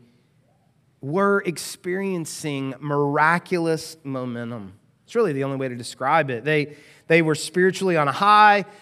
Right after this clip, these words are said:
People were getting saved every day. People were incredibly generous. Their, their faith was causing them to live radically different lives. They're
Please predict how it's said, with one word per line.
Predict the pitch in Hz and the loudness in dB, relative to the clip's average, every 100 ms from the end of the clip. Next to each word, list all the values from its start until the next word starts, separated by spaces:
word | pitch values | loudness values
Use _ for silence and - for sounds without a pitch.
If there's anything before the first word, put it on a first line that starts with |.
| _ | _
People | - 208 190 | -6 0 2
were | 185 | 2
getting | 160 170 151 | 2 2 0
saved | 135 - 202 202 202 202 160 | -2 -2 2 6 6 4 0
every | 151 131 139 131 | -4 -4 -4 -2
day. | 147 202 208 208 202 196 160 _ _ _ _ _ _ _ _ _ _ | 2 4 6 4 2 0 -8 _ _ _ _ _ _ _ _ _ _
People | 220 220 | 0 4
were | 202 180 | 4 4
incredibly | 160 208 196 175 | 2 0 0 0
generous. | 143 139 208 214 208 208 | -2 0 0 0 0 0
Their, | 175 147 - - | 0 0 -8 -6
their | 165 170 | 2 2
faith | - 208 214 214 | 2 2 2 0
was | 190 175 147 - _ _ _ | -2 -2 -2 -10 _ _ _
causing | - 208 202 202 196 | 0 2 4 2 2
them | 196 | -2
to | 185 196 180 | -2 -2 0
live | 180 190 156 | 0 0 0
radically | 165 185 190 202 185 185 | 0 4 4 4 0 0
different | 160 175 165 151 | 0 -2 -2 2
lives. | 190 202 202 202 180 | 6 8 8 4 0
They're | 147 147 | 0 -2